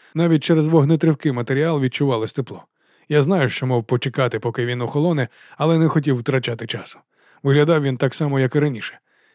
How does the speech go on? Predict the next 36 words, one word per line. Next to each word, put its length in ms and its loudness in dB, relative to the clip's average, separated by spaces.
Я 140 4
відкрутив 460 0
його 180 0
так 180 -4
само 260 -2
вліво. 320 -4
Цього 280 4
разу 240 4
зіркової 500 2
мапи 300 0
не 80 0
було, 220 4
а 140 -6
була 260 2
модель. 320 -2
На 100 -4
що 180 0
я 80 4
тут 180 0
дивлюся? 480 0
Єдина 400 2
ніжка, 340 0
що 180 -2
виростала 500 0
з 40 -4
основи, 340 -2
тримала 380 -2
всю 260 -4
неправильну 520 -4
структуру. 500 -10
Ні, 340 0
дві 260 0
неправильні 480 0
фігури, 420 2
з'єднаної 640 -2
трубою. 460 -2